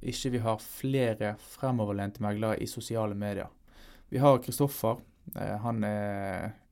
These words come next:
veldig, han er en av de eneste som er liksom skikkelig profilert megler. Og det er fordi at han lager videoer selv. Kjempeflink megler, og han er aktiv i sosiale medier, og han er aktiv og for eksempel hjelper Mats pusser opp. Han er liksom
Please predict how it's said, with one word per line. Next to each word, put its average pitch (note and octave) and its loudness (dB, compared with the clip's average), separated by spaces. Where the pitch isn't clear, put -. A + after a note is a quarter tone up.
veldig, A2+ 0
han B2+ 0
er C#3 4
en D3+ 4
av B2 4
de A2+ 2
eneste A#2+ 0
som A#2+ -2
er A#2+ 0
liksom A2+ -4
skikkelig A2 -2
profilert A2 0
megler. A#2 4
Og - 0
det E3 6
er E3 10
fordi D#3+ 8
at D#3 4
han B2+ 4
lager C3 8
videoer A2+ 4
selv. - 0
Kjempeflink C#3 0
megler, C3+ 6
og - -
han C#3+ 6
er C3 6
aktiv A2+ 0
i B2+ 2
sosiale A#2+ 2
medier, A2+ 2
og B2 4
han B2+ 4
er - 4
aktiv D3 0
og A#2 4
for - -4
eksempel C3+ 2
hjelper B2 2
Mats B2 0
pusser A2 -4
opp. G#2 -4
Han C3+ 0
er B2+ 4
liksom A#2 2